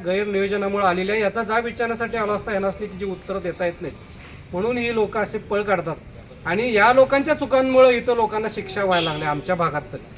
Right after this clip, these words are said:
आणि आलमट्टी धरणानं सुद्धा मागच्या दोन महिन्यापासनं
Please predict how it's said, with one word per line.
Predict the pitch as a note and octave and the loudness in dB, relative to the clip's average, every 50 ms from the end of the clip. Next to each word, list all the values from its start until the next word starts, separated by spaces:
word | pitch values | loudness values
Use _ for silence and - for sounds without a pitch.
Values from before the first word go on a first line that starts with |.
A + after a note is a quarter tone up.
| - - - - - - - - - - - | -20 -20 -20 -20 -20 -20 -20 -20 -16 -6 -2
आणि | F3+ F#3+ A3+ B3+ | 0 4 6 6
आलमट्टी | B3+ A3+ A3 A3 G#3+ C4 C4 - C#4+ | 6 6 6 6 4 2 2 2 2
धरणानं | A#3+ C4+ B3+ B3+ B3+ B3+ C4 C4 | 4 4 4 6 4 4 2 2
सुद्धा | B3+ B3+ G#3+ B3 B3+ | 0 0 0 0 2
मागच्या | A#3+ A3+ G#3+ - B3 A#3+ | 2 0 0 2 0 0
दोन | G#3 A#3 B3 C4 | 4 4 4 4
महिन्यापासनं | C4+ C4 B3 B3 B3 A#3+ A#3+ A#3+ A#3 - - A#3+ B3 B3+ | 4 4 2 4 2 2 2 0 -2 -2 0 0 2 2